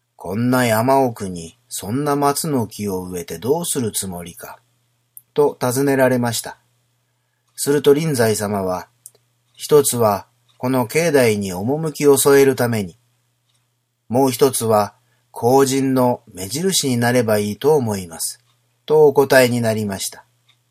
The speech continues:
小さな若木が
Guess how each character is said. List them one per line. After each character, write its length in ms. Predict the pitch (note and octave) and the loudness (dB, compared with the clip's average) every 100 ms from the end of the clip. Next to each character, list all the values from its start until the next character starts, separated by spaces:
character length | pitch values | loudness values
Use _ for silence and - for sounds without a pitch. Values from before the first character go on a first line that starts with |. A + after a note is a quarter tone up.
| _ _ _ _ _ _ _ _ _ _ _ _ _ | _ _ _ _ _ _ _ _ _ _ _ _ _
小 240 | - F3+ D#3+ | -10 -6 -2
さ 160 | C#3 | 0
な 120 | A#2 G#2+ | 0 0
若 300 | G#2 A#2+ A#2+ | -2 -2 -2
木 120 | A#2+ | -2
が 300 | A2+ A2 | -2 -2